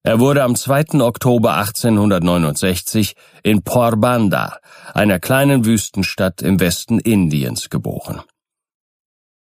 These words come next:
Gandhi entstammte einer wohlhabenden Familie aus der Kaste der Vaishya.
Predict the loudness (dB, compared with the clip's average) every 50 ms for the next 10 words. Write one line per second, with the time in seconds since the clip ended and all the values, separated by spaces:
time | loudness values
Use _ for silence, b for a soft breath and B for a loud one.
0 | _ _ _ _ -2 0 2 2 2 2 2 2 2 2 2 2 2 2 0 0
1 | -2 -2 -2 0 0 0 0 0 0 0 2 2 2 2 2 2 2 2 2 2
2 | 2 0 0 2 2 2 2 2 0 0 0 2 2 4 2 2 2 2 2 2
3 | 2 0 B B B B B -2 -2 -2 0 0 -2 -2 -2 -2 -2 -2 -2 -2
4 | -6 -4 -2 0 2 2 2 2 2 2 0 2 0 0 -2 -2 -6 -8 -8 -10
5 | -8 -8 -12